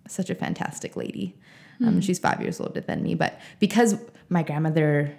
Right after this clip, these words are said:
Speaker 1: had her own issues with food and body image,
Speaker 2: Mm-hmm.
Speaker 1: she pre-portioned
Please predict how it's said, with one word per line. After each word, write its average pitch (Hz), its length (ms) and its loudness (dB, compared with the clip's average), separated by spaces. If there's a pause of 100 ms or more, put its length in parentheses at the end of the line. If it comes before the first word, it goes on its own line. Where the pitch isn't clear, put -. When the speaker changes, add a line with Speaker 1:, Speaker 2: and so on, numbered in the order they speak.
(140)
Speaker 1:
had 160 240 0
her 143 220 0
own 190 240 2
issues 139 420 -2
with 135 140 -4
food - 520 -4
and 143 160 -2
body 135 280 -4
image, - 640 -8 (120)
Speaker 2:
Mm-hmm. 202 220 0
Speaker 1:
she 180 720 0 (1300)
pre-portioned 202 1400 -2